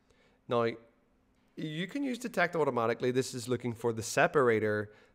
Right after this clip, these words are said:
that separates the two pieces of data. And in this case, it's a comma. So we can either detect automatically or select comma. So there we go.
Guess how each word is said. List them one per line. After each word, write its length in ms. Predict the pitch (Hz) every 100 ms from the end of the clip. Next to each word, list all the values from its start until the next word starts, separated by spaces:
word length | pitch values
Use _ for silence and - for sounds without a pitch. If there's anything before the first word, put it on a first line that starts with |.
| _
that 220 | 107 -
separates 580 | - 127 127 113 113 110
the 100 | -
two 260 | - - 110
pieces 380 | 120 110 104
of 120 | 104 -
data. 400 | 104 104 - - _ _ _ _ _ _ -
And 120 | 120
in 160 | 117 117
this 180 | 139 -
case, 680 | - 165 147 117 - - - _ -
it's 100 | 156
a 40 |
comma. 280 | - 180 - - _ _ _ _ _
So 120 | -
we 140 | 131 139
can 320 | 147 127 - - 262
either 140 | 214 185
detect 400 | 143 143 127 123
automatically 480 | 117 110 110 107
or 80 | 104
select 260 | - 101 -
comma. 280 | - - 110 - _ _ _ _ _
So 100 | - -
there 100 | 104
we 120 | -
go. 180 | -